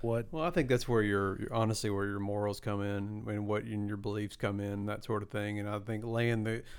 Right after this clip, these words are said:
Speaker 2: the groundwork as far as what's appropriate and what's not appropriate,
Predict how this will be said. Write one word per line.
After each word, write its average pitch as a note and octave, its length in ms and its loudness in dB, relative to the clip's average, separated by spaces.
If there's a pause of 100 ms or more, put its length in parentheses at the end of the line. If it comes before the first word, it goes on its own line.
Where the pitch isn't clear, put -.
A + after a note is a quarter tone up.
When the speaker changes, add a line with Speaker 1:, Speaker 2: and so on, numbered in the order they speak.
(160)
Speaker 2:
the A#2 80 0
groundwork A2+ 560 8
as A2+ 120 -4
far G#2+ 260 4
as G2+ 100 -2
what's A#2 260 0
appropriate A2+ 540 2
and G#2+ 80 -8
what's A2 240 -4
not A2 220 0 (320)
appropriate, G2+ 760 -2